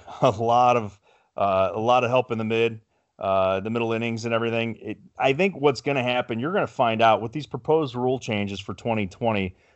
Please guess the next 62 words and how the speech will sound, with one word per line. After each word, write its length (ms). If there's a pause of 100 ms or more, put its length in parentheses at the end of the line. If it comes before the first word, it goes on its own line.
where 240
a 60
pitcher 340
comes 320
in, 120
there's 200
g-, 260 (100)
Tito's 320
not 160
gonna 120
be 100
allowed 240
to 80
play 300
these, 420 (280)
you 80
know, 200
bring 200
in 100
a 60
lefty 320
to 60
face 300
a 40
lefty 340
and 100
then 100
pull, 240 (160)
come 220
back 280
around 240
and 100
pull 180
a 60
righty 280
in 80
to 60
face 260
a 60
righty. 280
Next 340
year, 320 (200)
you 100
gotta, 360
you're 220
gonna 120
have 120
to 60
face 260
a 40
minimum 300
of 100
three 220
batters. 540 (260)
So 200
I 100
think 240 (500)
you're 200
gonna 220
see 220
a 80
lot, 420